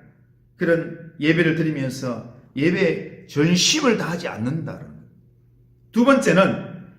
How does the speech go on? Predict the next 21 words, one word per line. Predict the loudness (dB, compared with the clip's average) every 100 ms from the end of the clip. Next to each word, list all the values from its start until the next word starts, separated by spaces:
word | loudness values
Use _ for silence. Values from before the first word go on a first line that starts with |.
| _
죄의 | -10 2 4 6 6
영향력입니다. | 6 6 4 2 0 -6 -10 -18 -20 -20 _ _ _ _ _
하나님과의 | 2 4 6 6 4 4
관계든 | 2 2 4 4 2 -4 -14 -18
사람과의 | -8 0 2 4 6 4 4
관계에서든 | 0 2 0 4 4 4 -4 -14 -18 -20 -20 _ _ _
죄가 | 2 6 6 6 4
개입하면 | 4 2 2 2 0 -4 -10 -16 -20 -20 _ _
하나님께 | -2 2 2 2 0 -2 -4 -10 -18 4
올려, | 6 6 4 0 -6 -12 -12
하나님께 | -2 2 2 2
올려드리는 | 0 2 2 2 -2 -4 -6 -12 -4
온전한 | 2 4 4 4 4
예배가 | 2 0 -2
되지 | -2 -6
못한다라는 | -8 -8 -6 -6 -8 -10
거예요. | -18 -20 -20 _ _ _ _ _ _
그리고 | 0 2 4 4 0 -8 -6 2
또 |
한 | 6
가지는 | 6 6 4 -4 -6